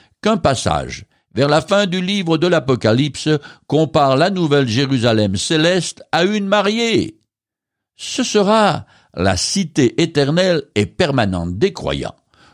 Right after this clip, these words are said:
Je lis le passage. « Je vis la ville sainte, la nouvelle Jérusalem, descendre du ciel d'auprès de Dieu, belle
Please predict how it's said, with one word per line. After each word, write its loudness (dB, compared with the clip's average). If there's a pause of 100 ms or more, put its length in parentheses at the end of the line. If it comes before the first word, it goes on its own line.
Je 2
lis 0 (360)
le 2
passage. « -12 (2000)
Je 0
vis 0
la 2
ville 0
sainte, -8 (560)
la 0
nouvelle 2
Jérusalem, 0 (260)
descendre 0
du -2
ciel 2
d'auprès -2
de -4
Dieu, -4 (340)
belle 0